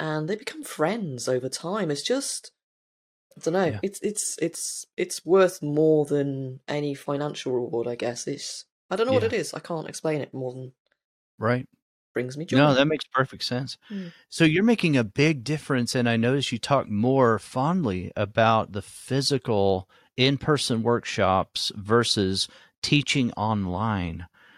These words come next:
Speaker 2: So is that, I mean, a lot of what you're doing is teaching online,
Speaker 1: Online,
Speaker 2: but it's
Speaker 1: yeah.
Speaker 2: not very rewarding, or?
Speaker 1: Oh, it is, but it's, it's different, I guess. Um,
Speaker 2: Uh-huh.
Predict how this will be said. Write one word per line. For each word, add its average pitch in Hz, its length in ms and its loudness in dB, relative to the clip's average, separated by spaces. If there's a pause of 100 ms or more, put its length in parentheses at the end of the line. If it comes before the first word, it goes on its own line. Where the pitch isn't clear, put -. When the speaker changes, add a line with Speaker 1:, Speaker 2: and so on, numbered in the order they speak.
(640)
Speaker 2:
So 95 1040 -4
is 101 320 -4
that, 110 360 4
I 120 60 0
mean, 120 360 2 (240)
a 123 100 2
lot 120 240 4
of 143 80 0
what 147 180 2
you're 107 200 -4 (200)
doing 113 600 0
is 98 400 -2
teaching 101 640 -2
online, 95 640 2
Speaker 1:
Online, - 20 4
Speaker 2:
but 101 180 2
it's - 80 2
Speaker 1:
yeah. 123 200 4
Speaker 2:
not 123 220 4
very 139 240 4
rewarding, 151 600 2
or? 95 200 -4 (560)
Speaker 1:
Oh, 359 200 6
it 262 100 4
is, 208 360 2
but 233 140 0
it's, - 180 -2
it's 240 160 -4
different, - 400 -4
I 139 120 -2
guess. 123 480 -2
Um, 165 480 2
Speaker 2:
Uh-huh. 110 260 -2